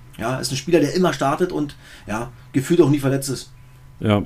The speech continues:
Speaker 2: ich find's erstaunlich, dass er generell immer noch so teuer ist. Also der hat ja n-,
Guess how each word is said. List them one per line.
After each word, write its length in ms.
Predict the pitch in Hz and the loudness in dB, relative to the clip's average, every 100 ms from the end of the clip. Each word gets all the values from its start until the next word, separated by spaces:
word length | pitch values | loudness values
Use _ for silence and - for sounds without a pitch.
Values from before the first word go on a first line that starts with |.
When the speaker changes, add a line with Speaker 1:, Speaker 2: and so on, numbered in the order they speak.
| - | -4
Speaker 2:
ich 100 | 107 | 2
find's 220 | 160 180 | 4 4
erstaunlich, 460 | - 135 - 151 180 | 2 -2 0 0 0
dass 160 | 170 160 | 0 0
er 60 | |
generell 440 | 139 139 131 143 147 | 0 0 0 -2 0
immer 160 | 147 | 0
noch 80 | 143 | 0
so 120 | - | -2
teuer 420 | - - 190 120 | 0 2 4 2
ist. 240 | - 95 - | 0 -6 -4
Also 180 | 104 110 | -2 0
der 80 | |
hat 100 | 113 | 0
ja 260 | 135 120 120 | 2 4 2
n-, 320 | 113 117 110 | 0 -4 -8